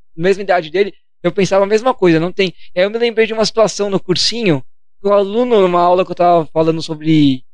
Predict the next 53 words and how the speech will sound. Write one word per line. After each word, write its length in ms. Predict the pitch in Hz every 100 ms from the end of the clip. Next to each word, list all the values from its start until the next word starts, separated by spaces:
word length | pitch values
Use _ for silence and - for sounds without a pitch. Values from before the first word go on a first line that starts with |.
| - -
é, 120 | 143
democracia, 760 | 135 165 180 156 147 - 226 185
né, 240 | 165 160
o 160 | 143 135 -
poder 200 | 147 165
legislativo, 480 | 151 143 139 190
executivo, 500 | 156 123 - - 175
blá, 120 | 156 156
blá, 100 | 151
blá, 100 | 175
explicando 400 | - 160 170 165
como 120 | 175
é 60 |
que 60 | -
funcionava 320 | - 165 156
a 20 |
eleição 380 | 156 147 - 170
de 100 | 139
legislativo, 720 | 151 139 139 135 170 220 175
pá, 260 | 147 208 214 - _ _ -
ele 240 | 220 214 - _ _
do 120 | 269
nada 260 | 254 262 226
virou 220 | 233 247
e 20 |
falou, 140 | 240
"Professor, 560 | - 262 - 269 170 135 - _ _
você 120 | - 247
fala 260 | 277 247
tão 240 | - 277 180
bem, 340 | 214 196 143 - - - -
por 100 | 226
que 100 | 269
você 220 | 269 -
não 100 | 233
se 100 | -
candidata 540 | 220 180 156 160 151
a 40 | 156
um 100 | 151
cargo?" 500 | 147 135 131 123 - - -
E 80 | 190
aí 80 | 214
eu 40 |
lembro 180 | 262 262
que 100 | 269
na 80 | 247
au-, 320 | 220 262 240
na 160 | 247 226
hora 200 | 254 262
eu 40 |
meio 200 | 254 254
que 100 | -
travei, 800 | 277 254 165 127 202 277 170